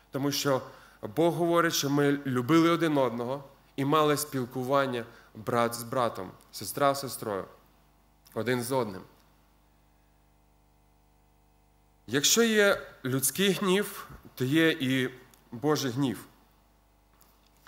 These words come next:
Як же ж виливається Божий гнів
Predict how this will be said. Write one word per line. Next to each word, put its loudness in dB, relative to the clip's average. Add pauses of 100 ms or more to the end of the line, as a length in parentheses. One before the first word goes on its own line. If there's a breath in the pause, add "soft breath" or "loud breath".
(880 loud breath)
Як 6
же 4
ж 2
виливається 6
Божий 2
гнів 0